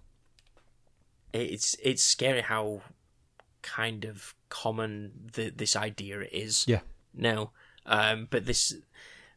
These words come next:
Speaker 1: it was kind of, it was kind of presented to me as like, "Right, this is an hour and a half of flat Earth," and, uh,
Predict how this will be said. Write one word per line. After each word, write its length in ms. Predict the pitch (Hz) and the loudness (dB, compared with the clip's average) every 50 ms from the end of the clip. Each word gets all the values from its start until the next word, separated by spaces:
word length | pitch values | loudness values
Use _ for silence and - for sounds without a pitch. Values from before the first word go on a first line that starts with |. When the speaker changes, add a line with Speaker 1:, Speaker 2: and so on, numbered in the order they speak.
| _ - _ _ 143 143 - - - _ - _ _ _ - - - _ _ - - - | _ -20 _ _ -20 -20 -20 -20 -20 _ -20 _ _ _ -20 -20 -20 _ _ -20 -6 4
Speaker 1:
it 140 | - 165 151 | 4 6 6
was 140 | 147 143 - | 6 4 4
kind 280 | - - 156 160 147 143 | 8 10 10 10 10 8
of, 180 | 131 117 - - _ _ - 143 - - _ _ _ _ _ _ _ _ _ _ _ _ | 4 2 -8 -18 _ _ -14 -14 -14 -16 _ _ _ _ _ _ _ _ _ _ _ _
it 100 | 151 139 | 2 2
was 120 | 131 127 | 2 4
kind 180 | - 139 135 131 | 4 4 4 4
of 140 | 117 - | 4 -2
presented 400 | - - 117 123 120 107 98 107 | -4 -2 2 2 2 2 2 -2
to 100 | - - | -2 -2
me 160 | 120 113 107 104 | 0 0 0 2
as 160 | 104 104 - | 0 2 0
like, 260 | 110 107 110 101 - - - | 2 2 0 0 -2 -6 -12
"Right, 280 | - 117 113 107 104 101 | -2 0 2 2 2 0
this 200 | - 113 - - | 0 0 0 2
is 100 | 123 117 | 2 0
an 120 | 123 120 113 | 0 0 0
hour 140 | 113 113 110 | 0 0 0
and 100 | 110 110 | 0 0
a 20 | |
half 260 | 107 107 107 107 - | 0 0 0 0 -2
of 80 | 107 101 | -6 -6
flat 280 | - - 117 110 110 - | 0 2 4 4 4 4
Earth," 240 | 104 104 107 - - | 2 0 0 -2 -6
and, 180 | 107 107 107 | -6 -6 -8
uh, 220 | 101 - - 104 | -8 -8 -8 -8